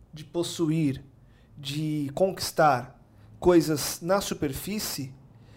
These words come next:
a gente não precisa forçar que o outro revele que aquilo é algo extraordinário. As pessoas automaticamente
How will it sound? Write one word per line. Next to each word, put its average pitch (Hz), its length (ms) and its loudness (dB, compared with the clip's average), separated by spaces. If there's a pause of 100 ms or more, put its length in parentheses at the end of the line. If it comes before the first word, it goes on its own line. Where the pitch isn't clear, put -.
(200)
a 151 60 -2
gente 196 260 -2
não 240 200 2
precisa 214 640 -2
forçar 190 720 0
que - 120 -8
o 185 60 -2
outro 175 720 0 (1700)
revele 175 720 6
que - 160 0
aquilo 202 340 2
é 180 60 10
algo 185 440 8
extraordinário. 151 840 0 (480)
As 165 200 2
pessoas 185 1120 2
automaticamente 185 1500 -2